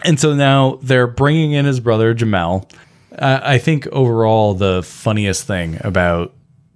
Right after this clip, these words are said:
the Red Wings signing Jamel i-, or claiming Jamel, was that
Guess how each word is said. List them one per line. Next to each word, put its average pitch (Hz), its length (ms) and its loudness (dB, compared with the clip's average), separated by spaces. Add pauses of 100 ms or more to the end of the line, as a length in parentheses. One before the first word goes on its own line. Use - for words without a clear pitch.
the 87 560 -2 (300)
Red 117 240 0
Wings 92 280 0
signing 85 640 0
Jamel 87 600 -4 (540)
i-, 101 380 2
or 92 140 -2
claiming 90 360 -2
Jamel, 90 420 -4
was 90 340 -4
that 85 420 0